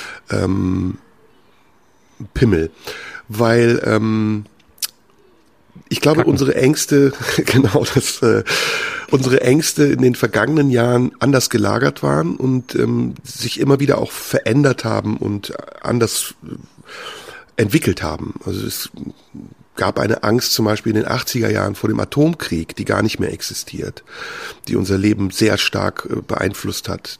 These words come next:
Speaker 1: Es gab eine Angst vor dem Waldsterben, ähm, die immer noch existiert, eben in der Angst vor dem Klimawandel. Ähm, und diese Angst, die wir jetzt haben, diese sich verselbstständigende und verselbstständigte Angst vor Corona oder irgendeiner Krankheit,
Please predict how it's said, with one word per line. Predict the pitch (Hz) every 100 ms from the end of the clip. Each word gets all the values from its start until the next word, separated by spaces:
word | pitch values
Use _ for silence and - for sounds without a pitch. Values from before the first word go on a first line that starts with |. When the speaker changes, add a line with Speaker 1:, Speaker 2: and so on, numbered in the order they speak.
| -
Speaker 1:
Es | - -
gab | 107 98
eine | 98 101
Angst | 104 107 -
vor | 101
dem | 98 95
Waldsterben, | 117 156 - - 90 87 90 92 - - - - -
ähm, | 92 87 90 92 - - _
die | - 104
immer | 110 113
noch | 107
existiert, | 113 - - - 107 107 104
eben | 104 104 104
in |
der | 98 101
Angst | 101 101 -
vor | - 101
dem | 95 95 -
Klimawandel. | - 160 117 92 85 85 87 - - - - - - -
Ähm, | - 101 104 104 -
und | 117
diese | 147 170 -
Angst, | 143 -
die | 131
wir | 117
jetzt | 117 - - 165
haben, | 165 180 185 214 _ -
diese | 127 117 117
sich | 113 - - -
verselbstständigende | - 107 113 - - - 135 135 131 127 127
und | 113
verselbstständigte | - 107 120 - 127 117 110 - -
Angst | 110 131 -
vor | - - 101
Corona | 110 95 123 165 156
oder | 160 110 110
irgendeiner | - 123 127 107 107
Krankheit, | - 104 123 - 120 117